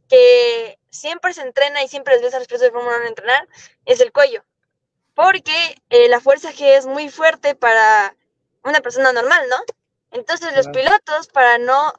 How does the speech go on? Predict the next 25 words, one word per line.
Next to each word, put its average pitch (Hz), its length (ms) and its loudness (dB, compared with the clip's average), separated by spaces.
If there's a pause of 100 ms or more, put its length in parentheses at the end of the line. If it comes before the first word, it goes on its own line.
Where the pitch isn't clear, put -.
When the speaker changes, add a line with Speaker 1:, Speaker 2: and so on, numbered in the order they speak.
(160)
Speaker 1:
eh, 226 520 2 (320)
se, 233 400 -4 (380)
para 254 420 0 (240)
aguantar 277 540 2
esas 330 200 -10
fuerzas 311 320 -14
G 277 240 -4 (380)
y 254 380 -4 (200)
todo 294 280 2
lo 233 180 -2
que 226 160 -2
es 247 60 0
en 226 120 -10
sí 247 160 -10
manejar, 254 540 -4 (540)
tienen 277 400 -2
que 294 240 -2 (180)
ejercitar 254 560 2
todo 302 160 2
el 294 140 -4
cuerpo, 370 320 0 (260)
en 254 140 -2
especial 240 340 0
el 240 160 2
cuello, 339 400 -2